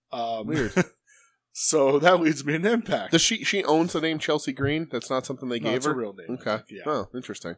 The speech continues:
Speaker 1: So that leads me, leads me in Impact, and the first thing I
Speaker 2: Yes.
Speaker 1: have here is, uh, the Broski is back.
Speaker 2: Oh, really?
Speaker 1: He's back in Impact.
Speaker 2: Oh, God.
Speaker 1: <laughs>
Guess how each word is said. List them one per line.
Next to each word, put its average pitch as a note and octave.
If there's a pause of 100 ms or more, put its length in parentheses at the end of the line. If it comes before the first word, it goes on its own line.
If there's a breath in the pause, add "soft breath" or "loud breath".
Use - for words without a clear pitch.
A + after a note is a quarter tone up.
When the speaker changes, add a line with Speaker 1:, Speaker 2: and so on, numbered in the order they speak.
Speaker 1:
So -
that D#3
leads D3+
me, D3 (120)
leads C#3+
me C#3
in C3+
Impact, D#3+
and C#3
the B2
first D3+
thing B2+
I G#2+
Speaker 2:
Yes. D3
Speaker 1:
have F3+
here C3
is, A#2+
uh, A#2 (380 soft breath)
the C#3+
Broski C#3+
is A#2+
back. C3 (360)
Speaker 2:
Oh, G#2+
really? G#2+
Speaker 1:
He's A#2+
back D3
in C#3+
Impact. C#3+
Speaker 2:
Oh, B2
God. G2
Speaker 1:
<laughs> -